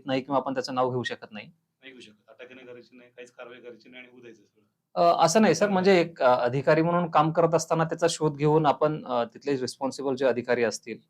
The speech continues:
Speaker 1: अ, त्या याच्यातले, अ, भागातले, त्या विभागातले, मग कलेक्ट-, म्हणजे जिल्हाधिकारी असतील किंवा उपजिल्हाधिकारी असतील, उपविभागीय अधिकारी, डीवायएसपी, अ, किंवा त्या पदावरचे कार्य, अ, म्हणजे अधिकारी,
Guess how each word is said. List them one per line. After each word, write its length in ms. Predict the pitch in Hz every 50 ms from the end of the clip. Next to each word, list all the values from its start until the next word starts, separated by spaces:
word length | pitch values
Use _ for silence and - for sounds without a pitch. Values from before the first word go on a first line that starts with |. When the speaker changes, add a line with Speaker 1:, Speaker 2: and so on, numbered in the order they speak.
| _ _ -
Speaker 1:
अ, 260 | 113 104 104 107 110 - - _ -
त्या 280 | 113 113 107 107 - - - - -
याच्यातले, 400 | 117 - - 107 - - - - - _ _ _ _ _ _ _ -
अ, 300 | 101 101 101 98 101 104 - - - - 127
भागातले, 460 | 117 113 117 107 104 98 - 113 120
त्या 100 | 123 120
विभागातले, 440 | 110 110 110 110 107 104 98 - -
मग 120 | 120 113
कलेक्ट-, 400 | - - 117 110 110 110 - -
म्हणजे 260 | 117 110 110 113 110
जिल्हाधिकारी 600 | 107 127 120 113 120 117 113 110 117 - 127 110
असतील 220 | 101 - - 113 110
किंवा 180 | 110 120 117
उपजिल्हाधिकारी 600 | 107 107 117 107 113 110 107 104 110 113 110 107 104
असतील, 240 | 98 - 107 107 -
उपविभागीय 460 | 113 110 123 117 113 113 110 107 110 110
अधिकारी, 320 | 110 107 110 104 98 104
डीवायएसपी, 480 | 104 113 110 113 104 101 - _ 117 104 _ _ _ _ _ _ _ _ _ _ _ -
अ, 340 | - 117 113 113 110 - - 120 -
किंवा 220 | - 147 151 151 - - - 135 - _ -
त्या 260 | 143 135 131 123 - - _ _ - 127 123 -
पदावरचे 400 | 127 127 127 123 117 113 - 127
कार्य, 260 | 131 120 120 117 117 113 - -
अ, 40 | 127
म्हणजे 360 | 117 113 117 113 113 117 113
अधिकारी, 440 | - 127 135 135 139 123 117 143